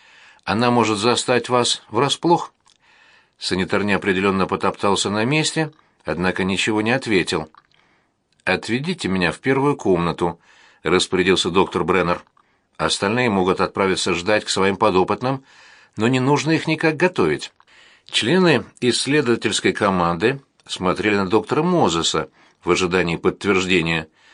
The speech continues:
Тот обиженно пожал плечами. «Ну, раз доктор Бреннер так велит». Сотрудники разошлись. Они быстро учились. В первой комнате находился подопытный, негодный к армейской службе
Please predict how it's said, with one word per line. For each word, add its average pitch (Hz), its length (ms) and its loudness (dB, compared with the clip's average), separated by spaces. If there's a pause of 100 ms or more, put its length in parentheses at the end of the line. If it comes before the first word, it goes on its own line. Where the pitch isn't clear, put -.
(300)
Тот 92 260 4
обиженно 90 540 2
пожал 117 380 0
плечами. 147 720 0 (380)
«Ну, 156 240 -4
раз 120 240 2
доктор 110 380 2
Бреннер 98 400 0
так 98 280 -2
велит». 147 380 0 (600)
Сотрудники 87 640 -2
разошлись. 131 680 -2 (520)
Они 175 200 0
быстро 90 380 0
учились. 80 500 -2 (1000)
В - 100 -20
первой 160 300 4
комнате 110 580 0 (220)
находился 92 600 0
подопытный, 120 800 0 (360)
негодный 98 520 0
к - 80 -4
армейской 98 440 0
службе 139 520 -2